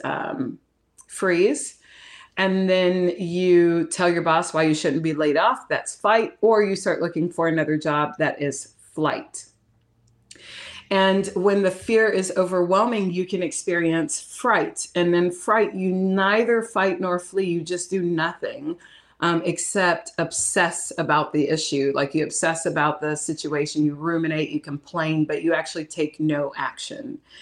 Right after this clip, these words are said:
And being continuously in fright mode can lead to hopelessness and depression. This is such a hugely important point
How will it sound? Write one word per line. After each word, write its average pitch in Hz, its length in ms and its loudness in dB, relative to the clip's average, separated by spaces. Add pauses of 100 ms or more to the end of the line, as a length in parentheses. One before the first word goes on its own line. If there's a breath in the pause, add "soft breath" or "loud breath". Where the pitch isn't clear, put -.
(440 loud breath)
And 180 220 2
being 226 320 2
continuously 220 1000 0
in 175 160 2
fright 185 460 -2
mode 165 400 0
can 175 280 -2
lead 220 360 0
to 170 120 -4
hopelessness 202 1000 -2
and 165 280 0
depression. 156 840 -6 (480 soft breath)
This 254 220 4
is 349 400 4
such - 640 -2
a 202 120 4
hugely 214 840 0
important 175 600 -2
point 156 380 0